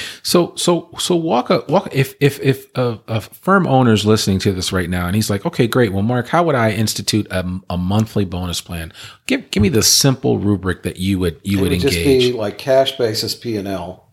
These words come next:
Speaker 1: Okay.
Speaker 2: And you could pay a certain percentage out to all employees. You could decide what that is at the beginning of the year.
Speaker 1: Yep.
Speaker 2: And then maybe you've also got another pool that goes to your sort of key employees.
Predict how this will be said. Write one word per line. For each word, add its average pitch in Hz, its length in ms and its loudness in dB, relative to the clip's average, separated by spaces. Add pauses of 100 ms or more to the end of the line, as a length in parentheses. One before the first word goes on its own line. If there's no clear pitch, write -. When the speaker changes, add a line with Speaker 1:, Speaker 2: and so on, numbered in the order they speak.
(160)
Speaker 1:
Okay. 92 360 0 (200)
Speaker 2:
And 101 180 2
you 104 60 0
could 104 160 -4
pay 113 220 4
a 101 80 2
certain 120 340 0
percentage 107 580 0
out 98 240 -2
to 87 60 -4
all 104 260 2
employees. 95 800 -2
You - 80 -10
could 90 140 -10
decide 98 400 0
what 92 180 -6
that 92 180 -2
is 95 220 -4
at 78 60 -18
the - 80 -20
beginning 95 340 -4
of 82 80 -8
the 82 80 -6
year. 87 400 -6 (140)
Speaker 1:
Yep. - 240 -2 (160)
Speaker 2:
And 107 100 2
then 107 120 4
maybe 110 220 4
you've 104 180 2
also 107 280 4
got 101 200 2
another 104 300 2
pool 95 340 -2
that 92 140 -4
goes 98 300 0
to - 100 -4
your 92 140 -2
sort 95 240 0
of 90 140 -10
key 123 260 -2
employees. 85 880 -6